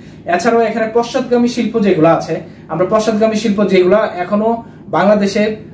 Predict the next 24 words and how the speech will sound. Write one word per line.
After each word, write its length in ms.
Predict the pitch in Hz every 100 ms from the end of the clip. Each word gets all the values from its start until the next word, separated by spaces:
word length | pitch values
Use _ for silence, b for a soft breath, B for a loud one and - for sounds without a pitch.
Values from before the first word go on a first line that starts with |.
| -
আহ, 300 | 175 180 180 - - - - - - - - - - - -
এ-, 180 | 170 - -
এখনো 500 | 180 - 208 220 220
রপ্তানিমুখী 600 | 175 196 196 202 202 220 226
হয় 320 | 208 175 196
নাই, 240 | 185 190 - B B
আহ, 160 | 190 180
সেই 200 | 180 233
শিল্পগুলো 520 | 214 214 233 196 190
যদি 420 | 190 190 208 214 -
আমরা 460 | 160 175 185 190 185
এগিয়ে 300 | 196 190 208
নিয়ে 160 | 202 190
আসি, 220 | - 165
যেমন 300 | 190 202 196 B B -
বাংলাদেশের 420 | 180 202 190 190
ক্ষেত্রে 280 | 208 196 190
সিরামিক 380 | 208 202 185
শিল্প 220 | - 190 190
হতে 220 | 180 175
পারে, 240 | 165 175 B B B
অথবা 200 | 175 196
বাংলাদেশের 500 | 185 190 202 190 196
ক্ষেত্রে 420 | 190 208 220 214